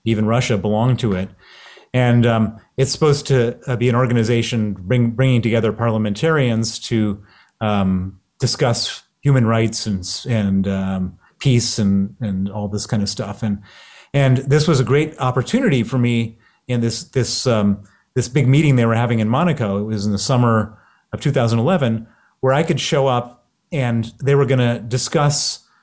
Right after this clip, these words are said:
putting to-, putting together a recommendation or resolution for all countries to adopt a Magnitsky Act, which is the legislation which I've spent my life working on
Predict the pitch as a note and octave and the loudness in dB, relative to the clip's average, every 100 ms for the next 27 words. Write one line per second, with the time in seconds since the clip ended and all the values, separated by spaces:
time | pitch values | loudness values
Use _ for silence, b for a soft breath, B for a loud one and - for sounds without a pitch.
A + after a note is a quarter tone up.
0 | b _ E3 D#3 C3+ C3 - E3+ D#3+ B2 | b _ 0 2 2 -2 -4 -2 0 2
1 | B2+ B2 A#2 A#2 A#2+ A2+ A2 A2 - A#2+ | 2 4 2 2 0 -2 -2 -4 -8 -2
2 | B2+ D#3+ C#3+ A#2 B2+ C3+ A#2 G2+ G2+ B2 | 0 2 2 4 2 0 0 -2 0 0
3 | B2 A#2 E3+ E3+ A#2 G#2+ b b b b | 2 0 0 0 -2 -4 b b b b
4 | - B2+ C3 C#3+ C#3+ D3 C#3+ - B2 A2+ | -6 -2 2 2 0 0 0 0 -2 -2
5 | - A#2+ A2 G#2+ G#2+ A2 A2 D3 F3 A#2+ | -2 -2 -2 -2 -2 -2 -2 -2 -2 -2
6 | F#2+ F2 F#2 G#2 G2+ G#2+ F#2 G2+ F#2+ B | -4 -6 -6 -6 -2 -4 -2 -2 -4 B
7 | B B B A#2 G#2+ - A2 - G#2 G2+ | B B B 0 0 0 0 0 0 0
8 | A2+ G2 - A2 G2+ G2+ G2 G2+ G2+ G2 | 0 -4 -2 -4 -2 0 0 0 -2 -4
9 | - _ _ B2 A#2+ A#2 F#2+ F#2+ | -12 _ _ -4 -2 0 0 -2